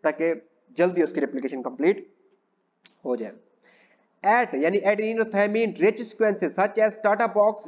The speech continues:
regions are found in promoters and origins of replication। ये जो जहां से replication start होती है ना, वहां पर ये Tata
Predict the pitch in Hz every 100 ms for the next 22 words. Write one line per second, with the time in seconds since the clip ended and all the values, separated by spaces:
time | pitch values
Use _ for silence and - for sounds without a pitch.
0 | 165 185 196 233 202 185 180 - 190 220
1 | 214 202 185 180 170 185 226 220 - 185
2 | 170 175 196 185 214 220 - _ _ 156
3 | 165 165 147 - 113 _ _ _ 165 202
4 | 226 220 170 165 185 196 220 190 190 196
5 | 202 190 - 196 208 190 196 233 226 _
6 | _ - 151 202 208 196 190 - 190